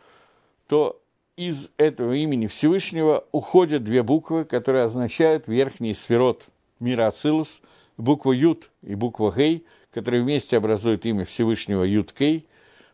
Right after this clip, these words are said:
В слове Элоким они тоже образуют часть имени Всевышнего «ют Кей»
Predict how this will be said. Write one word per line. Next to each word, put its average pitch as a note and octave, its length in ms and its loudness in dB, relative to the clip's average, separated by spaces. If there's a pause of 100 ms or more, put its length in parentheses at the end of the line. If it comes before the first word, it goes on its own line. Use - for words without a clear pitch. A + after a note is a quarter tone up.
В - 60 -20
слове E3 400 2
Элоким D3+ 600 -2
они B2 220 0
тоже C#3+ 280 0
образуют A#2+ 480 0
часть - 360 0
имени G#2 260 0
Всевышнего D3 640 0
«ют C#3+ 160 -4
Кей» D3+ 260 -2